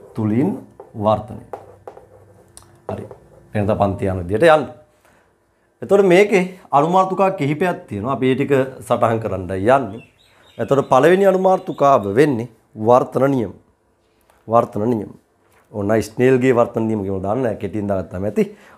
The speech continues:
වර්තන නියම. ඊට පස්සේ වර්තනාංකය. වර්තනාංකය. වර්තනාංකය යටතේ අනුමාතුකා අපි කිහිපයක් තියෙනවා. වර්තනාංකය. මේ පැත්තේ දාගන්න නිරපේක්ෂ වර්තනාංකය.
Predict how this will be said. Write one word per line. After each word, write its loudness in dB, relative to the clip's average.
වර්තන 2
නියම. -2
ඊට 0
පස්සේ 4
වර්තනාංකය. 0
වර්තනාංකය. -2
වර්තනාංකය 2
යටතේ -2
අනුමාතුකා 0
අපි -6
කිහිපයක් -4
තියෙනවා. -6
වර්තනාංකය. -4
මේ 0
පැත්තේ 0
දාගන්න 2
නිරපේක්ෂ -2
වර්තනාංකය. -4